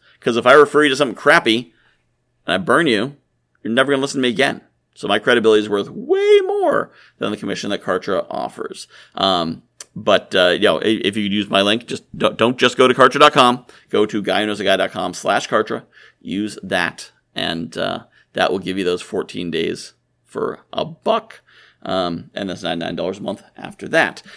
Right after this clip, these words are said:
Um, so those are some tools you can use to set up those email sequences once you figure out what it is.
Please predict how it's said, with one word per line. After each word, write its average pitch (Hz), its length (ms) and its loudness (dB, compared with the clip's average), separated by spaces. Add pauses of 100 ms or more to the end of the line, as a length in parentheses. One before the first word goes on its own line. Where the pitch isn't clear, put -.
(120)
Um, 104 380 0 (800)
so 104 420 2
those 104 280 0
are 95 360 0
some - 220 -10
tools 113 320 -4
you 110 80 -4
can 107 80 -2
use 110 160 -2
to 113 60 -14
set 127 160 2
up 131 100 2
those 147 200 0
email 143 180 2
sequences 135 440 -4
once 113 180 -6
you 113 60 -8
figure 110 180 0
out - 80 0
what 113 100 0
it 113 60 0
is. 160 200 0